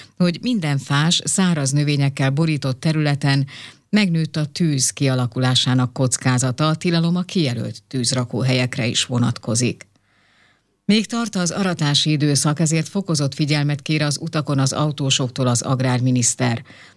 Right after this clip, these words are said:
Nagy István hangsúlyozta, hogy az aratási szezonban nagyobb számban vesznek részt a forgalomban traktorok, kombájnok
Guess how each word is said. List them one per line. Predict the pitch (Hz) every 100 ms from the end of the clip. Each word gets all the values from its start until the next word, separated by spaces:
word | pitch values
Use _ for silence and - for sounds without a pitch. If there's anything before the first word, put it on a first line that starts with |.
| _
Nagy | 180
István | 180 165 160 160
hangsúlyozta, | 190 - 165 156 139 170
hogy | 170 151
az | 143
aratási | - 190 180 147 143 139
szezonban | - 147 156 160 165 165
nagyobb | 208 175 143
számban | - 139 131 131
vesznek | 139 147 143 131
részt | 147 151
a | 143
forgalomban | - 156 151 143 139 131 127
traktorok, | 170 170 - 139 135
kombájnok | - 165 160 147 143 143